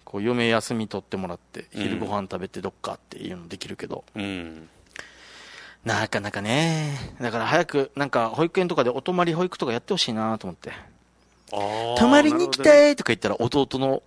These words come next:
Speaker 1: 家にポーンって預けても、
Speaker 2: おう。
Speaker 1: できるさ、遊びに。
Speaker 2: あ、あ、泊まることをまず慣れさせたいってことか。
Speaker 1: そうそうそうそうそう。
Speaker 2: なるほどね。
Speaker 1: 今日も、ばあば迎えで、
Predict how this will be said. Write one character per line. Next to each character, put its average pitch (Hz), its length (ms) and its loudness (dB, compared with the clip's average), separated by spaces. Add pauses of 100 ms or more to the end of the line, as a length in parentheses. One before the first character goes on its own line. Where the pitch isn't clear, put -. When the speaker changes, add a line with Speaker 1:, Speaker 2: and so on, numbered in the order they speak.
(160)
Speaker 1:
家 120 140 -2
に 104 80 -4
ポ - 120 -6
ー 107 220 2
ン - 40 -2
っ 101 60 -8
て 92 80 -10
預 90 120 -6
け 101 80 -10
て 95 120 -8
も、 85 240 -10 (180)
Speaker 2:
お 110 300 -2
う。 - 60 -14 (360)
Speaker 1:
で 107 180 -4
き 110 100 -4
る 92 60 -4
さ、 - 160 -12
遊 95 200 -2
び 87 80 -14
に。 92 100 -12
Speaker 2:
あ、 92 240 -4
あ、 98 140 -2
泊 156 120 -6
ま 185 140 6
る 190 100 4
こ 190 160 -6
と 131 220 0
を 104 40 -6
ま 117 120 -2
ず 113 120 -8
慣 120 120 2
れ 156 80 2
さ 156 160 0
せ - 100 4
た 156 60 4
い 160 40 4
っ - 40 4
て 135 60 8
こ 113 60 6
と - 20 0
か。 101 60 0
Speaker 1:
そ 110 120 2
う 92 60 0
そ 98 180 -2
う 90 60 -6
そ - 160 -6
う 92 60 -10
そ - 180 -8
う - 20 -20
そ - 0 - (880)
う。 117 40 -10
Speaker 2:
な - 100 -4
る - 80 -8
ほ 92 120 -12
ど 82 100 -12
ね。 87 120 -10 (1040)
Speaker 1:
今 170 220 4
日 - 20 2
も、 117 260 4 (340)
ば 127 160 4
あ 123 60 6
ば 110 140 2
迎 104 340 -4
え 95 40 -6
で、 95 220 -10